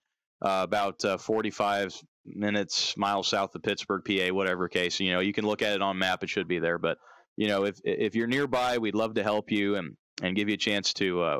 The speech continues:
speak into your life and just figure out what we can do and figure out what the Lord can do for you,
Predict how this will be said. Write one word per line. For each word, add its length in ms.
speak 300
into 240
your 120
life 340
and 100
just 180
figure 320
out 140
what 100
we 140
can 180
do 140
and 100
figure 160
out 80
what 120
the 80
Lord 200
can 140
do 140
for 200
you, 160